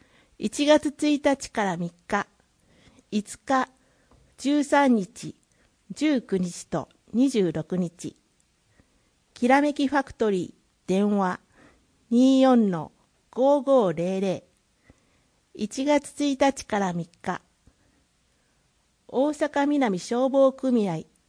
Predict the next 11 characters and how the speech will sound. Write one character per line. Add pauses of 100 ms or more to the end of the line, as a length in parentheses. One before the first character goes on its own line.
(160)
富
田
林
消
防
署。 (880)
電
話 (680)
二
三
の